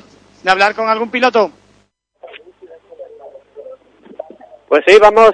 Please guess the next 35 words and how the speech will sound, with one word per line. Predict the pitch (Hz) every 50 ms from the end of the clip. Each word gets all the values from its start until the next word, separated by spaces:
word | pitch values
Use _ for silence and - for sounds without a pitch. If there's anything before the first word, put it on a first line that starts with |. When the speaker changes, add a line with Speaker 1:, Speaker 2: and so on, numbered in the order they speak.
| -
Speaker 2:
eh, | 214 208 208 208
a, | 202 196 202 208 214 -
eh, | - 208 196 190 190 185 185 185 185 175 175 175 180 - _ _ _ _ _ _
conversar, | - - 165 170 165 170 165 156 - 196 202 220 226 220 220 220 233 -
eh, | - - 190 190 190 185 180 180 175 170 165 165 160 - _ _ _ _ _ _
si | 175
es | 165
posible, | - 190 180 - 202 196 196 196 208 214 214 214 220 - - -
vamos | - 175 185 170
a |
intentarlo | 170 160 170 156 165 170 165 170 170 175 175
con, | 160 165 160 160 160 156 151 151 151 151 - -
eh, | 156 156 151 147 147 143 143 143 139 143 139 - _ _ _ - - - - - -
Javi | - 180 196 202
Villa, | 202 214 220 208 208 220 220 233 247 240 -
eh, | 190 170 165 165 156 156 147
que | 156
está | 147 - 185
por | 175 196 190 185
aquí. | 175 170 202 208 214
Vamos | 208 202 190 180 -
a | 196 185
intentar | 170 180 175 165 185 185 185
que, | - 185 185 185 190 196 190 - - - - 185 180
eh, | 170 175 175 175 170 165 - - -
nos | - 175 156 170
acompañe | 170 165 165 160 185 190 196
unos | 190 190 180
instantes | 180 170 - 185 180 185 175
para | - 185 175 175 175 170
Radio | 165 180 190 185 190 190
Ubrique | 196 202 202 190 202 208
en | 202 185
directo. | 185 180 190 202 180 - 214 214 220 220 226 - _ _ _ _ _ _ _ _ _ _
Eh, | - 151 151 156 151 151 151 151 147 143 143